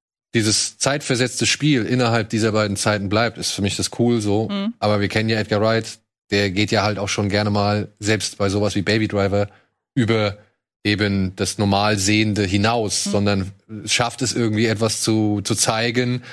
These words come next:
Speaker 1: dass du gleich noch mal in anderen Bezug setzt oder beziehungsweise was du halt irgendwie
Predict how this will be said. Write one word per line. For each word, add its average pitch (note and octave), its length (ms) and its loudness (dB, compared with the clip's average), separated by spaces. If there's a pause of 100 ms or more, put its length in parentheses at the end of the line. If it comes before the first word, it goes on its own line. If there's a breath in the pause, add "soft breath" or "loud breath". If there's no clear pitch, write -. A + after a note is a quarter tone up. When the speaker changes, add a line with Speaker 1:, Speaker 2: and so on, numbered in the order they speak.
(200 loud breath)
Speaker 1:
dass A2 180 0
du A2 120 -2
gleich A2 300 2
noch A#2+ 120 0
mal A2 340 2
in A2 200 -2
anderen C#3+ 280 2
Bezug A2 380 -2
setzt - 400 -2
oder A2 120 0
beziehungsweise G#2 480 0
was G#2+ 140 0
du G#2 120 -2
halt G#2+ 140 0
irgendwie G#2 340 0